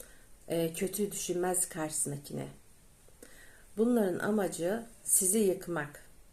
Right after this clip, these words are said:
Çünkü sizden yeterli beslenememişler ya da zamansız ayrılık olmuş. Ve şu an sizi araştırıyorlar.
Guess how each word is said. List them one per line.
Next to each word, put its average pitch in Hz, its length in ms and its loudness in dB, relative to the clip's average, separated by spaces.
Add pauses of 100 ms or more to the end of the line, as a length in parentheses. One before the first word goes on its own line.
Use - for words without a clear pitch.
(340)
Çünkü 240 240 0
sizden 202 380 2
yeterli 190 600 0
beslenememişler 175 1000 0
ya 170 240 0
da 175 100 2
zamansız 170 600 0
ayrılık 143 460 -2
olmuş. 85 420 -8 (1400)
Ve 247 360 6 (460)
şu 240 220 2
an 226 100 4
sizi 196 340 2
araştırıyorlar. 220 880 2